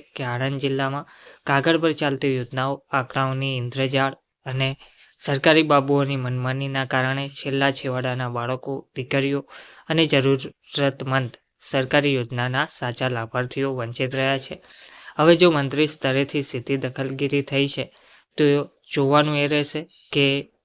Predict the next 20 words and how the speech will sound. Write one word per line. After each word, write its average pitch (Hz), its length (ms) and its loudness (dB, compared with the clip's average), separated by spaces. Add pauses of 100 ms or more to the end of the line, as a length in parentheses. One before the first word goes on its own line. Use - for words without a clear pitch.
(120)
જમીન 135 300 -2
પર 139 140 2
સાચો 131 400 -4
સુધારો 131 480 -2
થાય 139 240 -2
છે - 220 -8 (560)
કે 143 80 4
નહીં, 139 300 -2 (360)
ભ્રષ્ટાચાર 139 460 0
સામે 143 320 0
કડક 135 340 0
કાર્યવાહી 135 480 0
થાય 135 240 -2
છે 139 240 -8 (220)
કે 143 80 -2
નહીં, 131 320 -4 (480)
કેમ 147 180 4
કે 147 320 4 (180)
બાળકોનું 143 520 2
પોષણ 143 440 -2